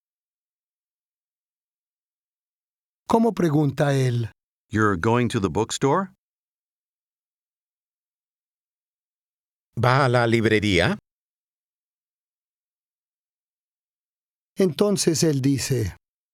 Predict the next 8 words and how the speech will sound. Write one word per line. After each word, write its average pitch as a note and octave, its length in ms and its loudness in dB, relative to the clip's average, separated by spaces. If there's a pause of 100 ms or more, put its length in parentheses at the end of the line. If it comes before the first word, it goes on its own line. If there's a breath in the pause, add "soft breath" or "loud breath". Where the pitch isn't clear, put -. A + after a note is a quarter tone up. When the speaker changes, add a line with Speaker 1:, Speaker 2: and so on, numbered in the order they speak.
(100)
Speaker 2:
I B2+ 180 2
also C#3 380 0
have A2+ 200 0
to G2+ 80 -6
buy A2 300 0
a D#2+ 100 0
few G#2+ 260 -2
books. - 580 -4